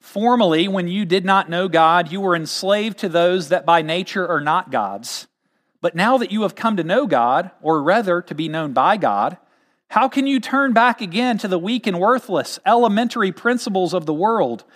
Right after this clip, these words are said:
whose slaves you want to be once more? You observe days and months and seasons and years. I am afraid I may have labored over you in vain.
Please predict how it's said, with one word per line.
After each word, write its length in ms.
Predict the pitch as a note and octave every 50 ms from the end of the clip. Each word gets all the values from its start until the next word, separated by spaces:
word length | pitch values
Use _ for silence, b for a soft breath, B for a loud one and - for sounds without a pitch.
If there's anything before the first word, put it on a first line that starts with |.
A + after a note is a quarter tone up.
| B B B B B
whose 200 | G#3+ G3+ F#3 -
slaves 580 | - - G3+ G3+ G3+ A3 B3 C4+ C4 A3 F3+
you 100 | G#3+ G#3+
want 240 | G3 F#3 G3+ G#3+ G3 -
to 80 | F#3+
be 140 | E3+ F#3 G3
once 340 | F#3+ F3 F3 F3 - - -
more? 400 | D#3+ D3+ C#3+ C#3 B2+ A#2 A2+ - _ _ _ _ _ _ _ _ _ _ _ _ _ _
You 220 | D3+ F3 A3+ A3+
observe 480 | G3 E3+ C3+ F3 G3+ A3 A3 G3 D#3 C3
days 420 | E3 F3 F#3 F#3+ F3+ F3 D#3+ -
and 100 | D3+ C#3+
months 360 | D3+ E3+ F#3 E3+ F3 - -
and 100 | E3 C#3+
seasons 480 | - - G3+ G#3 G3+ E3+ E3 E3 D3 B2+
and 140 | C#3 C#3 D3+
years. 440 | F3+ G3 F#3+ E3 C#3+ B2 A2+ A2 - -
I 160 | D#3 G3 A#3+
am 80 | B3+ A3+
afraid 420 | E3+ - - G3 G#3 G#3+ A3+ G3 -
I 160 | E3+ G3 G3
may 220 | F3+ F3+ G3 A3
have 140 | G3+ D#3 B2+
labored 440 | C3 C#3+ E3+ G3+ A#3 G#3+ A#3 A3 -
over 280 | - F#3 G3 G3+ G3+ G3
you 200 | F#3 F#3 F#3+ F#3
in 140 | F3 D#3
vain. 440 | C3 C#3 C3+ C3+ B2+ A#2+ A2 G2+ -